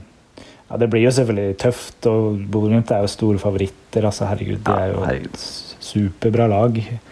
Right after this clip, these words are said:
Speaker 1: Så det er jo, og de kjemper med Viking nå, eh,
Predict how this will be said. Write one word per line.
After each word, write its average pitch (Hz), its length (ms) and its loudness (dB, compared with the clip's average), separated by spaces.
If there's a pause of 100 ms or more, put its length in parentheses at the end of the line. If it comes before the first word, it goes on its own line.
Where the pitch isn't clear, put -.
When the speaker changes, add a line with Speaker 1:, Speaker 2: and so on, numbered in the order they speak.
(600)
Speaker 1:
Så - 120 -8
det 101 100 -4
er 101 120 0
jo, 101 140 -2 (180)
og 110 120 0
de 113 200 4
kjemper 104 420 0
med 110 200 2
Viking 101 480 0
nå, 113 220 2 (260)
eh, 107 420 -2